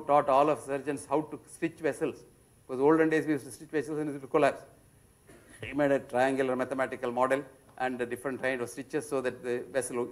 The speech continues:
remains open. This fellow gets a Nobel Prize. He wrote a book called Man the Unknown. But don't read that book. Because he's a Jew.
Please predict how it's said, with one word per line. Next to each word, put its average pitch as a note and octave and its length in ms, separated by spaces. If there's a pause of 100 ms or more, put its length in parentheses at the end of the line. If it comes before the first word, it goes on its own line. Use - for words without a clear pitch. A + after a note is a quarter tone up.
(200)
remains A#2 260
open. B2 240 (880)
This D3+ 100
fellow F3 160
gets D#3+ 220
a E3 40
Nobel D3+ 220
Prize. - 360 (100)
He A#2+ 100
wrote E3+ 160
a E3 60
book E3+ 200
called D3 200
Man D3+ 240
the C#3+ 80
Unknown. D3 300 (440)
But D3 140
don't G3+ 220
read F#3+ 260
that C#3 120
book. A#2 220 (1500)
Because D#3 220
he's D3+ 120
a D3+ 80
Jew. C3+ 260